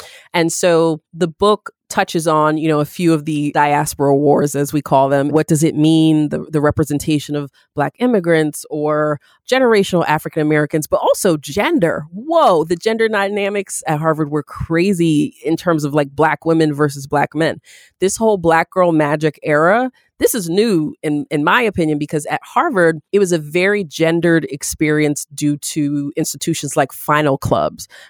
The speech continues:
right? These wealthy, private social clubs that owned multi-million dollar properties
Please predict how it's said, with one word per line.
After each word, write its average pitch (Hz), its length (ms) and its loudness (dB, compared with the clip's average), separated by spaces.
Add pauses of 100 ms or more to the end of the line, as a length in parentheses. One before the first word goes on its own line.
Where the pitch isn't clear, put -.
right? 151 160 0
These 147 200 -6
wealthy, 196 880 0 (320)
private 185 680 0
social 160 420 -2
clubs 143 460 0
that 139 200 -2 (100)
owned 151 440 0
multi-million 165 840 0
dollar 147 260 2
properties 147 600 -6